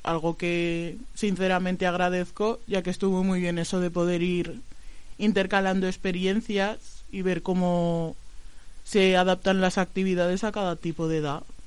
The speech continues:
Por ejemplo, las marmotas, que son las más pequeñitas, como os ha dicho ya Luisa,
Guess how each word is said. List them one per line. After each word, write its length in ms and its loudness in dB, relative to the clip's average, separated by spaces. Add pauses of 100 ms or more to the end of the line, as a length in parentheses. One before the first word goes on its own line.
(360)
Por 140 2
ejemplo, 340 2
las 200 2
marmotas, 560 0
que 120 -2
son 200 2
las 240 4
más 180 4
pequeñitas, 720 0
como 160 2
os 80 0
ha 100 2
dicho 240 0
ya 300 2
Luisa, 500 -2